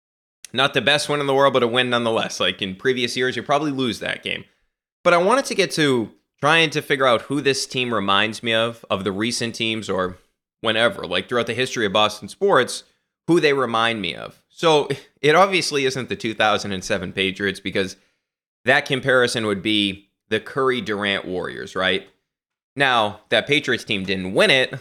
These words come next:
like the Curry Durant Warriors won it twice in a row, but the feeling with both those teams was, hey, they're unbeatable. Brady and Moss joining up, like, one of the greatest receivers in the history of the sport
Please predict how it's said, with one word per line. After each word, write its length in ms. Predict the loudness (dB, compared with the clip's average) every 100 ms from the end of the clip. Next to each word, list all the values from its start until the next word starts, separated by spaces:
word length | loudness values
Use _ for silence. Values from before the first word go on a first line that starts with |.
| _
like 260 | 0 0 0
the 100 | -8
Curry 400 | -2 0 2 0
Durant 380 | 0 0 0
Warriors 580 | 2 4 4 2 -2 -6
won 220 | -2 0
it 100 | 0
twice 360 | -2 2 2 2
in 80 | -2
a 40 |
row, 480 | 2 4 4 2 -2 _ _ _ 0
but 140 | 0
the 60 | 0
feeling 340 | 0 0 2
with 160 | 0 2
both 220 | 0 2
those 220 | 0 -2
teams 240 | -4 -4
was, 140 | -4 -2
hey, 260 | 0 -2 -8 _ _ _ _ _ _ _ _ _ -4
they're 180 | -2
unbeatable. 680 | 0 -2 0 0 0 -2 -4 _ _ _ _ _ -6
Brady 320 | 0 2 2
and 120 | -2
Moss 680 | 0 2 2 0 -6 -10 -14 _ _ _ _ _ _ -8
joining 400 | -4 0 0 2
up, 340 | 0 -2 _ _ _ -4
like, 240 | 0 0 0
one 160 | -4
of 60 | -4
the 60 |
greatest 340 | 0 2 2 -2
receivers 420 | -4 -4 -4 -6
in 80 | -6
the 60 |
history 300 | -6 -4 -4
of 40 | -4
the 60 |
sport 440 | -4 -4 0 -2